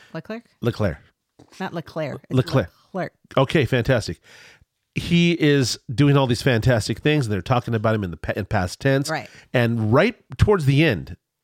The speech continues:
Speaker 2: before they even get into the whole story of it, you come in and you go, "Avalanche."
Speaker 1: <laughs>
Speaker 2: And,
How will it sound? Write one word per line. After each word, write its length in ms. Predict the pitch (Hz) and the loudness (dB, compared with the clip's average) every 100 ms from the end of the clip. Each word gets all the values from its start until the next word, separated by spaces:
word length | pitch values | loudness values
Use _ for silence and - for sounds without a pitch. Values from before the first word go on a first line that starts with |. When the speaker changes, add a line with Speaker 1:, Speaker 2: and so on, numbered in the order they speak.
| _ | _
Speaker 2:
before 380 | 123 135 - 190 | -2 0 2 2
they 120 | 185 175 | 4 2
even 340 | 160 156 139 | 2 2 2
get 180 | 110 147 | 2 2
into 240 | 170 147 | 2 0
the 100 | 127 | 0
whole 160 | 104 147 | 2 0
story 500 | - - 160 165 123 | 0 2 2 4 4
of 120 | 90 | 2
it, 100 | 92 - - - | 0 -4 -16 -2
you 120 | 143 | 0
come 240 | - 151 135 | 2 2 4
in 60 | 123 | 2
and 80 | |
you 80 | 117 | 2
go, 240 | 113 101 - _ _ _ _ _ _ _ _ - _ _ _ _ _ | 2 0 -2 _ _ _ _ _ _ _ _ -20 _ _ _ _ _
"Avalanche." 540 | 123 113 90 65 - - _ _ _ - | 0 0 -2 -6 -12 -20 _ _ _ -6
Speaker 1:
<laughs> 60 | - - - - - _ _ _ _ _ _ 359 - _ 302 _ | -6 0 -2 -2 -20 _ _ _ _ _ _ -14 -14 _ -20 _
Speaker 2:
And, 460 | - 147 139 139 123 | 0 2 2 2 -2